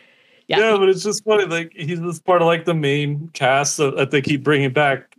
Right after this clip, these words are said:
Speaker 2: but they just bring him back to die.
Speaker 1: <laughs> Yeah, we, we need someone who's gonna just die. He's gonna be the Scream Queen. He's the Scream Queen of slasher. He's just, like,
Speaker 2: <laughs> Yeah.
Speaker 1: always dying. Well, I guess that's not a
Speaker 2: Yeah.
Speaker 1: scream queen. He's just a dead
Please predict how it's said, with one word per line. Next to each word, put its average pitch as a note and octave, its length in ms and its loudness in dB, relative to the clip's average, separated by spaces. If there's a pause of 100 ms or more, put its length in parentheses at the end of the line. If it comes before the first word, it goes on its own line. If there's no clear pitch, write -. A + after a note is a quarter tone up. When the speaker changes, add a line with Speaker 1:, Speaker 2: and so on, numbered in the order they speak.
(100)
Speaker 2:
but A#2 200 0
they A#2+ 120 -2
just B2+ 180 -4
bring C#3 180 -2
him C#3 160 -2
back C3 220 0
to D#3+ 80 -2
die. C3+ 380 2
Speaker 1:
<laughs> - 60 -4
Yeah, D#4 260 0 (180)
we, C4+ 260 -2
we C#4+ 140 0
need F4 220 0
someone G4 240 2
who's E4+ 160 2
gonna C4 180 -2
just G3+ 300 0
die. F3+ 480 0
He's A3 280 0
gonna D4 160 0
be C#4+ 120 0
the C#4 100 2
Scream B3+ 400 -2
Queen. D3 460 -2 (300)
He's C#4 440 0
the C4 160 0
Scream A#3 400 0
Queen F#3 520 0
of F3 300 0
slasher. C#3+ 680 -2
He's G#3+ 320 0
just, A#3+ 320 0
like, G3+ 320 -2
Speaker 2:
<laughs> - 40 -8
Yeah. E3+ 100 2
Speaker 1:
always F3 500 2
dying. C#3+ 640 -2 (720)
Well, A3+ 100 2
I B3+ 80 2
guess D4 160 -2
that's B3+ 140 2
not B3+ 80 2
a F#3+ 40 2
Speaker 2:
Yeah. F3+ 40 0
Speaker 1:
scream F3+ 380 0
queen. C#3+ 280 -2
He's D3+ 180 0
just F3+ 300 0 (140)
a E3+ 80 0
dead D#3 500 -2